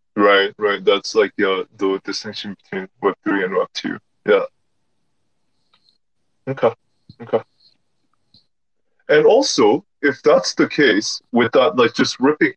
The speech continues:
riffing off that, right? If that's the case, then, um, we would be seeing a lot more, like, I, I guess, like, we would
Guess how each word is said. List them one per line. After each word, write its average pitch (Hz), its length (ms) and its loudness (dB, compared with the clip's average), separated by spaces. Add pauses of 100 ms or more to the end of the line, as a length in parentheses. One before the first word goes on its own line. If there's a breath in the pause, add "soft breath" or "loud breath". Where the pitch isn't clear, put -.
riffing 127 420 0
off 98 260 0
that, 90 240 0
right? 101 280 4 (460 soft breath)
If 131 200 0
that's 151 320 2
the 156 140 2
case, 131 480 0
then, 117 320 2 (720)
um, 117 720 4 (680)
we 139 320 4
would 156 420 4
be 139 640 4
seeing 135 1200 0 (1120)
a 139 60 2
lot 127 720 2
more, 117 920 2 (880)
like, 131 280 0 (840)
I, 135 280 4
I 131 40 4
guess, 135 260 0
like, 127 160 2 (840)
we 123 220 2
would 135 200 4